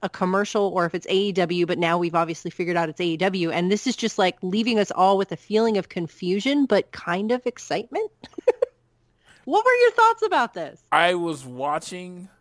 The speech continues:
Speaker 2: on kinda, like, you know, watching, and I literally rewinded to watch it again, and I was like, they make some solid points, you know? It, it's like, I get what they were saying, you know,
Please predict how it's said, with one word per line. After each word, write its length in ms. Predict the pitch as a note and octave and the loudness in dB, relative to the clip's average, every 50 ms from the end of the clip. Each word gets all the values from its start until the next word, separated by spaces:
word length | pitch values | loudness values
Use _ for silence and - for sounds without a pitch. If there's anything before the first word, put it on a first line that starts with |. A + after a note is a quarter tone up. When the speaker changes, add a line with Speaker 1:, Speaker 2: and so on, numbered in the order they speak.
| _ _ _ _ _ | _ _ _ _ _
Speaker 2:
on 220 | - C3 B2+ B2+ B2 | -8 -8 -6 -8 -8
kinda, 320 | B2 C3 B2+ C3 C3 B2 | -8 -8 -8 -6 -6 -8
like, 300 | B2 B2 A#2+ A2+ F#2+ _ | -8 -8 -8 -10 -12 _
you 140 | _ - B2 | _ -16 -14
know, 240 | B2 A2+ G#2 G#2 A2+ _ _ _ _ _ _ | -12 -12 -12 -14 -18 _ _ _ _ _ _
watching, 540 | - C3 C3 B2+ C3 - D#3 D3+ D3+ C#3 _ - | -4 -2 -2 -2 -4 -6 -10 -14 -14 -14 _ -10
and 160 | C3+ C3+ A#2+ | -10 -6 -6
I 100 | A2+ A#2 | -6 -6
literally 460 | A2+ B2 C3+ C3 C3 B2+ C3 B2+ A#2+ | -6 -6 -6 -6 -6 -6 -6 -8 -8
rewinded 640 | A2+ A#2+ B2+ B2+ A#2+ A#2 A#2+ B2 B2 B2 A#2+ A#2 A2+ | -8 -8 -8 -8 -6 -6 -6 -6 -6 -8 -10 -14 -14
to 80 | A#2+ A#2+ | -14 -12
watch 300 | G2+ G#2+ A2 A#2 A#2 - | -10 -8 -8 -10 -10 -12
it 80 | B2+ A2+ | -14 -14
again, 400 | G#2+ G2+ G#2+ A2 A2+ A#2 A#2+ A#2+ | -14 -14 -14 -12 -12 -12 -12 -12
and 100 | A2+ A2 | -14 -16
I 120 | A2+ A#2+ | -18 -20
was 100 | A#2+ A2+ | -18 -16
like, 260 | A#2+ A2+ A2+ G#2+ - _ _ _ _ _ _ _ _ _ _ _ _ _ _ _ _ _ | -14 -14 -14 -16 -18 _ _ _ _ _ _ _ _ _ _ _ _ _ _ _ _ _
they 160 | - B2 B2 | -12 -12 -10
make 240 | B2+ C3 C3 B2+ A#2+ | -8 -10 -10 -10 -10
some 180 | - - G#2 G2+ | -12 -16 -16 -16
solid 580 | - - - C#3 B2+ B2 B2+ C3 C3+ C3 B2 | -16 -10 -6 -4 -2 -2 -2 -2 -4 -6 -10
points, 640 | - - C#3+ C#3 D3 D3+ - - _ - - - - _ - | -10 -12 -10 -10 -10 -10 -12 -14 _ -20 -20 -20 -20 _ -18
you 100 | - A#2+ | -14 -12
know? 340 | A2+ A2+ A#2 B2 C3+ C3+ C#3 B2+ | -10 -8 -6 -6 -8 -10 -12 -12
It, 180 | C3 C#3 C3+ B2 | -12 -12 -10 -10
it's 220 | C3+ C#3+ D3+ D3 | -10 -10 -10 -6
like, 260 | D3 D3 C#3+ C#3 B2 - - - _ - | -4 -2 -2 -2 -4 -8 -14 -20 _ -2
I 140 | - C#3+ E3 | 0 0 0
get 360 | A#2+ - - - F3 F#3 F#3+ | 0 -2 -6 -4 -2 -2 -2
what 140 | D#3+ E3 D#3 | -2 -4 -4
they 120 | D#3+ E3 | -4 -4
were 120 | D#3+ D#3 D3+ | -4 -6 -6
saying, 560 | - - - D3 D#3 F#3+ G3 - - - G2+ | -8 -6 -6 -6 -6 -6 -8 -12 -18 -20 -20
you 100 | F#2+ A2+ | -18 -16
know, 240 | A2+ A2+ A2+ A2+ A2 | -14 -14 -14 -14 -16